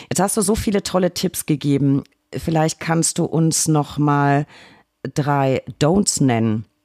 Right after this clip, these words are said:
oder so viele, wie dir eben einfallen. Welche Fehler sollte ich, ähm, in den ersten Berufsjahren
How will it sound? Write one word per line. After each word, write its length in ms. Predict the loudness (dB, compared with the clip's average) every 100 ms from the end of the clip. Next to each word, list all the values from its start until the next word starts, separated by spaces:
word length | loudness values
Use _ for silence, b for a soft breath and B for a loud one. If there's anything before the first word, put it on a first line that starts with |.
| _ _ _ _ _ -10
oder 260 | -2 0 0
so 140 | -2 -4
viele, 300 | -2 -2 0
wie 80 |
dir 160 | 0 0
eben 180 | 0 -2
einfallen. 640 | 0 0 0 0 0 0
Welche 240 | 0 0 -2
Fehler 380 | -2 0 0
sollte 320 | 2 0 0 -2
ich, 260 | -4 -8 B B B B B _
ähm, 280 | -2 0 0
in 100 | 0
den 120 | 0 0
ersten 500 | 0 -2 0 2 2
Berufsjahren 600 | -2 -2 -2 0 0